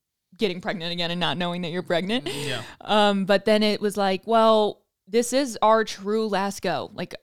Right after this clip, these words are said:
Speaker 2: Yeah.
Speaker 1: I wanna make that so clear. So we're like, "Why not just do it the most craziest possible? Do it without knowing it would happen and then do it and not find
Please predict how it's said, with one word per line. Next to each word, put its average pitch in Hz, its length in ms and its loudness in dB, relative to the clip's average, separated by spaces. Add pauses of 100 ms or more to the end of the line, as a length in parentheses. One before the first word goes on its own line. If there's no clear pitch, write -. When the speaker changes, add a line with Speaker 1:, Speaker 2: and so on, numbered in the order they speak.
Speaker 2:
Yeah. 156 160 -10
Speaker 1:
I 185 440 0 (160)
wanna 196 240 -2
make 196 140 -6
that - 140 -6
so 180 220 -6
clear. 135 420 -8 (840)
So 262 220 4
we're 240 120 4
like, 220 200 2
"Why 220 160 0
not 277 180 0
just 254 240 -4
do 214 200 0
it 214 260 0 (360)
the 185 180 -6
most 190 380 -4
craziest 190 520 -6
possible? 190 520 -4
Do 247 240 2
it 226 160 4
without 214 460 0
knowing 220 260 0
it - 80 -4
would 185 100 -4
happen 190 400 -2
and 208 160 -2
then 202 400 -4 (300)
do 202 160 0
it 220 100 4
and 226 120 2
not 233 160 0
find 294 160 0